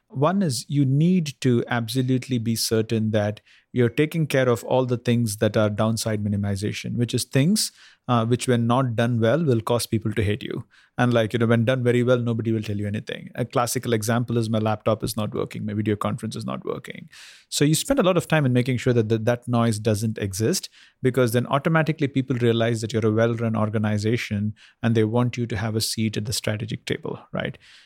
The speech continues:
You have to also invest a lot of time in understanding what the company does and what its products are. And it so happens that data and analytics is a passion of mine and almost like everybody in my team. So we very intrinsically understand what Palantir does.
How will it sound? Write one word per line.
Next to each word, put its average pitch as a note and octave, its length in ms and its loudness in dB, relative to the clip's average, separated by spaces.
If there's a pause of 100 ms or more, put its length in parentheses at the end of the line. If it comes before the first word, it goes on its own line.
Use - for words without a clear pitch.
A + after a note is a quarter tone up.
(160)
You D#3+ 100 4
have F#3 100 0
to D#3+ 80 4
also D3 180 0
invest C3 320 -2
a A#2+ 40 0
lot A#2 200 2
of A#2 140 -4
time A2 180 0
in A2 80 2
understanding A2 560 0
what G#2+ 160 2
the A2 80 -2
company A2 420 -2
does A2 220 -2
and G#2+ 120 -4
what G#2 160 -6
its G#2 120 -10
products G#2+ 460 -2
are. - 300 -6 (100)
And A#2 260 -2
it A#2+ 160 -4
so C3 120 2
happens A2+ 400 -2
that A2 200 0 (340)
data A#2 220 0
and A#2 100 0
analytics A2 460 -2
is G#2 80 -6
a G#2 60 -4
passion A2 400 -6
of A2 160 -6
mine A2 240 0
and A2 100 -2
almost G#2 320 -2
like A2 160 -4
everybody G#2 380 -4
in G2+ 80 -4
my G#2 100 -4
team. A2+ 380 -2 (420)
So A#2+ 220 0
we A#2 100 4
very A#2+ 400 2
intrinsically C3+ 600 0
understand A#2 420 -2
what A2 220 -4
Palantir A2 400 -4
does. - 460 -4